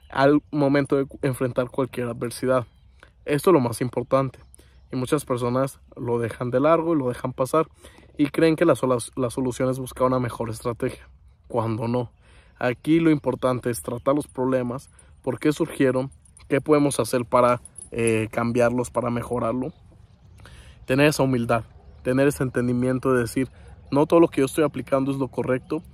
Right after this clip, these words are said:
y necesito también hasta cierto grado de ayuda para poder corregir esto". Pensando de esa manera, abrimos un panorama de posibilidades y soluciones, pero cuando la mente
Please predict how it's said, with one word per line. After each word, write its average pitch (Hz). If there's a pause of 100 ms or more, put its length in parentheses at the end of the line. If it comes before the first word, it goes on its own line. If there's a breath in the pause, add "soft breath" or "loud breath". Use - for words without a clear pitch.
(260 loud breath)
y -
necesito 147
también 127
hasta 123
cierto 120
grado 117
de 120
ayuda 156 (340 soft breath)
para 127
poder 120
corregir 113
esto". - (680 soft breath)
Pensando 151
de 151
esa 143
manera, 123 (320)
abrimos 143
un 143
panorama 120
de 120
posibilidades 120
y 123
soluciones, 117
pero 120
cuando 127
la 123
mente 139